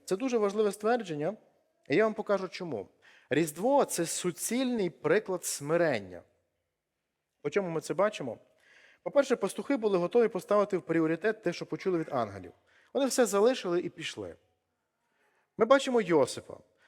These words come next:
Це просто суцільний приклад смирення. Подумайте просто, він прийняв Марію.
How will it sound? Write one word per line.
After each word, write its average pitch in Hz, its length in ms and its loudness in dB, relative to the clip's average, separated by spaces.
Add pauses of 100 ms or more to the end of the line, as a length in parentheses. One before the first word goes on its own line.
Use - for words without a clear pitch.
(120)
Це - 120 -2
просто 254 260 0
суцільний 226 760 -2
приклад 175 400 0
смирення. 98 640 -4
Подумайте 175 440 -2
просто, 131 360 -4
він 214 200 -2
прийняв 170 480 0
Марію. 147 560 -4